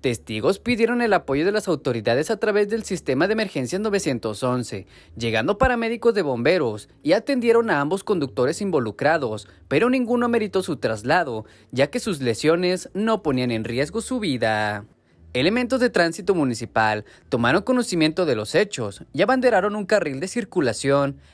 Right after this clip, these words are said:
mientras que una grúa remolcaba la unidad siniestrada hasta un corralón, donde permanecerá hasta que se paguen por los daños ocasionados. Con imágenes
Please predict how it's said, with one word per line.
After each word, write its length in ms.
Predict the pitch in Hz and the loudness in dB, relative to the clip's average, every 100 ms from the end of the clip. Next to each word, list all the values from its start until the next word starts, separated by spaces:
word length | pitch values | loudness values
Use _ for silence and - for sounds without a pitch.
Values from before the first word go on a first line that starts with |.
| _ | _
mientras 400 | 117 143 226 233 | -2 0 0 0
que 100 | 233 | 0
una 180 | 208 123 | 0 0
grúa 380 | 135 165 113 | 2 2 2
remolcaba 640 | 107 180 247 277 247 254 262 | 2 0 2 2 4 4 4
la 100 | 240 | 0
unidad 300 | 202 139 131 | 0 -2 -2
siniestrada 640 | 196 156 113 - 123 151 | -4 -4 -4 -4 -2 -2
hasta 180 | 151 135 | -2 -6
un 100 | 117 | -4
corralón, 640 | 117 110 101 135 190 202 _ _ | -4 -4 0 0 0 -4 _ _
donde 260 | - 165 247 | -2 0 2
permanecerá 800 | 247 208 151 120 117 123 151 - | 2 2 -2 -4 -2 2 2 0
hasta 300 | 208 233 262 | -2 0 -2
que 100 | 262 | 0
se 160 | 185 135 | -4 -2
paguen 320 | 143 151 196 | -2 -2 -4
por 180 | - 123 | -6 -6
los 140 | 107 | -2
daños 320 | 110 147 196 226 | 0 0 -2 -4
ocasionados. 1300 | 214 233 247 240 226 175 131 113 110 107 107 - - _ _ _ _ _ _ _ _ _ _ | 0 -2 0 -2 0 0 0 -2 -2 -4 -8 -14 -20 _ _ _ _ _ _ _ _ _ _
Con 200 | - 113 | -8 -4
imágenes 840 | 175 202 202 185 156 120 110 - | 0 2 2 0 -2 -6 -6 -10